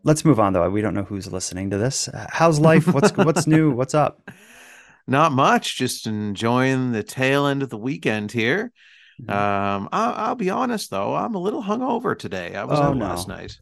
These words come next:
Speaker 2: Yeah.
Speaker 1: Oh, how late were you out?
Speaker 2: Very late. Much later than I'm used to being out. It was all accidental.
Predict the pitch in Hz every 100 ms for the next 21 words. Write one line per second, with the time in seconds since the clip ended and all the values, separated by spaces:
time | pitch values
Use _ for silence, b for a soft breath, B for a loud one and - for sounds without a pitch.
0 | - - 107 107 113 85 - - - -
1 | 123 127 107 98 - _ _ _ _ _
2 | _ 123 135 135 127 107 98 90 87 117
3 | 131 131 135 120 113 113 107 101 98 98
4 | - 92 98 95 90 90 101 - 107 107
5 | 107 113 120 120 113 107 - 107 92 90
6 | - -